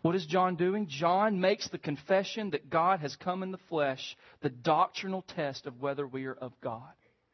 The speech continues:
So what do you believe about Jesus? Do you believe that he was truly God?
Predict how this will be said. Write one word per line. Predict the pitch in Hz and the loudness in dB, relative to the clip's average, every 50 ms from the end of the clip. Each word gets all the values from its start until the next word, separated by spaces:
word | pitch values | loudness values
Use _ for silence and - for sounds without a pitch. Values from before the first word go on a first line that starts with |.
| _ _ _ _ _ _ _ _ _ _ _ _ | _ _ _ _ _ _ _ _ _ _ _ _
So | - - 170 | -6 -2 0
what | 175 202 196 | 0 0 -2
do | 196 | -4
you | 196 185 202 196 | -6 -6 -6 -4
believe | 156 151 139 131 120 | -4 -4 -4 -4 -4
about | 120 123 123 117 - | -6 -6 -6 -6 -6
Jesus? | 127 127 127 123 113 120 - - - - _ _ _ _ _ _ _ _ _ _ _ _ _ _ _ _ - | -10 -12 -12 -12 -14 -18 -20 -20 -20 -20 _ _ _ _ _ _ _ _ _ _ _ _ _ _ _ _ -10
Do | 156 | -10
you | 160 156 | -4 0
believe | 170 165 160 165 190 175 | 0 2 2 2 2 0
that | 170 165 | -2 -2
he | 156 160 | -2 -4
was | 143 131 - | -6 -8 -10
truly | - - - - 180 185 185 180 | -10 -8 -4 -2 -2 0 0 0
God? | 170 147 160 156 151 156 170 190 214 | 0 2 2 4 4 4 4 2 0